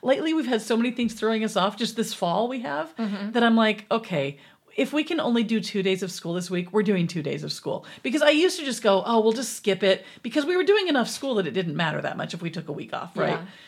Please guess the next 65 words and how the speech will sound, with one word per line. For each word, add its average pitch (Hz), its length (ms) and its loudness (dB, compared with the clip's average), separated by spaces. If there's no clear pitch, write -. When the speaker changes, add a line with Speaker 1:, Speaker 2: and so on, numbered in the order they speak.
Speaker 1:
And 208 280 4
Speaker 2:
But 233 100 4
if 226 80 6
Speaker 1:
because, 254 140 4
Speaker 2:
too 254 80 4
Speaker 1:
'cause 226 100 6
Speaker 2:
many 220 60 6
Speaker 1:
we 339 100 8
would 311 140 4
pick 320 80 6
Speaker 2:
weeks 320 80 2
Speaker 1:
it 285 80 6
up 214 100 2
somewhere 240 240 2
else. 180 140 2
But 240 120 0
now 285 200 2
it's 240 100 -4
been, 240 140 2
like, - 280 0
too - 120 -8
much. 214 200 -4
We've 190 120 -10
just - 140 -16
had 208 120 0
a, 170 160 0
we've 190 140 -10
had 190 100 -6
a 175 60 -4
crazy 165 320 -8
fall. - 320 -12
But 196 400 4
I 277 320 4
now 208 460 4
just 190 320 -2
kind 196 180 -2
of 180 120 -4
go, 170 180 2
"Well, 240 480 2
what 220 240 0
do 285 140 4
I 254 100 4
think 202 260 0
is 180 100 -2
the 185 60 -4
most 175 200 0
important? 180 520 -2
W-, - 160 -12
we 220 200 2
really, 180 340 4
really 160 240 -2
need 151 140 -2
to 147 80 -8
do 147 100 -6
this 151 180 -8
in 147 60 -10
history, 156 360 -8
because 170 280 -6
I 170 60 0
really 175 260 2
want 170 160 0
them 170 120 -8
to 185 60 -8
know 156 140 -2
about 151 440 -4